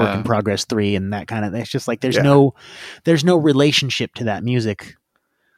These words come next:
Speaker 2: when I come, and I don't know what it is. Whereas if I'm like, I called something, uh, I, I have,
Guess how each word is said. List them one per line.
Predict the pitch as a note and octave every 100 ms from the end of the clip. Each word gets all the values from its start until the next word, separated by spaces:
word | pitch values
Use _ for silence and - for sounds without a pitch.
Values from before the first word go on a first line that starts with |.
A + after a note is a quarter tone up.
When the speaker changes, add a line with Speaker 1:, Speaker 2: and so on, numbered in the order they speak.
| _ _ _ _ _ _
Speaker 2:
when | C#3 A#2+
I | A2+
come, | B2 B2
and | D#3 F#3
I |
don't | F3+ F3 D#3
know | D#3
what | D3+
it | A#2+
is. | D3 B2+ - -
Whereas | B2 B2 B2 A#2+ A#2+
if |
I'm | B2+ B2+
like, | B2 G#2+ -
I | B2+
called | - B2+ B2
something, | - A#2+ - A2+ G#2+ G2+ _ _ _ _ _ _ _ _ _ _ _ _ _ -
uh, | A2 G#2+ G2 - _ _ _ _ _ _ _ _ _ _ _ _ _ _ _ _ _ _ _ _ _
I, | C3 B2 - _
I | - D#3
have, | D#3 D#3 E3+